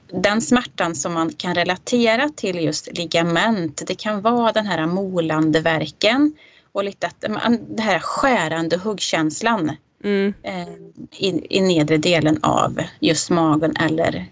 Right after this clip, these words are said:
Speaker 1: kring din ljumske. Det viktiga här är ju att smärtan ska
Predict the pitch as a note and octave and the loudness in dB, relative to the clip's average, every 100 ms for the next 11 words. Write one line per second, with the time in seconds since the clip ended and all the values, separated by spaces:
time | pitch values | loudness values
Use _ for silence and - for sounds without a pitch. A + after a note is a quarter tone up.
0 | _ - - E3 D#3+ D3 D#3+ D3+ D#3 A3 | _ -4 2 4 4 2 2 2 4 2
1 | A3+ F#3 - - A#3+ A#3+ _ _ _ _ | 2 -2 -6 -2 -2 -4 _ _ _ _
2 | _ - - - - - - - A3+ B3+ | _ -14 -14 -16 -20 -20 -14 -2 0 0
3 | - - A#3+ A#3+ A#3 G#3 A3 - G3 F3 | -2 0 0 2 2 0 0 -2 -2 -2
4 | E3 E3 - - - G3+ G3+ - - D#3 | -2 -2 -4 -12 -8 -6 -8 -10 -6 -4
5 | F3+ B3 D4+ - - G3 E3 D#3+ | -2 -4 -6 -8 -2 0 2 0